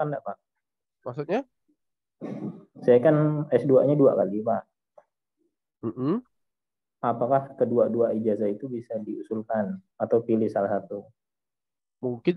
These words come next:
Speaker 2: pilih salah satu sesuai ininya, Pak, yang linear itu, Pak.
Speaker 1: Yang linearnya ya.
Speaker 2: Hmm. Saya rasa ya bisa aja, coba aja dimasukkan. Tetap dihitung kan
Speaker 1: Kedua-duanya.
Speaker 2: nilainya. Heeh.
Speaker 1: Hmm.
Speaker 2: Coba aja, Pak, dimasukkan. Belum pernah coba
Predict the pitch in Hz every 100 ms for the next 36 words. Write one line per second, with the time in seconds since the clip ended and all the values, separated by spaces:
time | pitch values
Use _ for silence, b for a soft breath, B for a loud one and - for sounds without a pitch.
0 | 170 156 151 147 147 151 147 185 147 -
1 | 156 156 151 160 175 151 175 151 147 147
2 | 151 156 151 156 143 147 - _ _ _
3 | _ _ _ - 113 110 113 107 104 110
4 | 104 98 156 135 113 107 _ _ _ _
5 | _ - 135 147 185 269 151 147 147 131
6 | 156 190 254 156 151 208 202 247 151 139
7 | 131 131 120 120 _ _ _ _ _ _
8 | _ _ - 120 165 151 139 131 170 160
9 | 190 180 160 156 - 196 190 - 156 165
10 | 127 107 - _ _ _ _ _ _ -
11 | _ _ - 87 214 - - - - _
12 | _ _ _ _ _ _ _ _ - 120
13 | 127 156 202 170 143 143 131 - 127 147
14 | 156 175 180 185